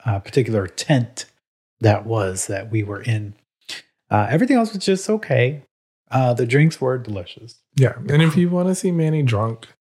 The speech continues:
Speaker 2: halfway through the vlog, then it's also a good reason to go check it out.
Speaker 1: <laughs> Didn't do that intentionally. She gave us a bigger cup than we were supposed to have.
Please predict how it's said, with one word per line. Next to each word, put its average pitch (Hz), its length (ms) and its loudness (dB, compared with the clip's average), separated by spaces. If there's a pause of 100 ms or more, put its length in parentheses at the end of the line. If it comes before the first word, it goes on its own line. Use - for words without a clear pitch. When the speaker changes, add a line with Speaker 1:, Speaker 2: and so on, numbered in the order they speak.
(280)
Speaker 2:
halfway 113 380 2
through 113 160 0
the 120 120 2
vlog, 110 440 0
then 131 200 2
it's 156 200 2
also 208 320 2
a 123 40 2
good 113 200 0
reason 101 300 -6
to 98 60 -12
go 98 160 -6
check - 280 -12
it - 80 -12
out. - 200 2
Speaker 1:
<laughs> - 1300 -20
Didn't 104 200 2
do 98 140 -4
that 90 180 -4
intentionally. 101 760 -10
She - 160 0
gave 135 220 4
us 156 160 0
a 123 60 -2
bigger 120 280 0
cup 120 300 -4
than 117 160 -2
we 110 140 -2
were 101 80 -2
supposed - 480 -4
to 123 80 -2
have. - 500 -6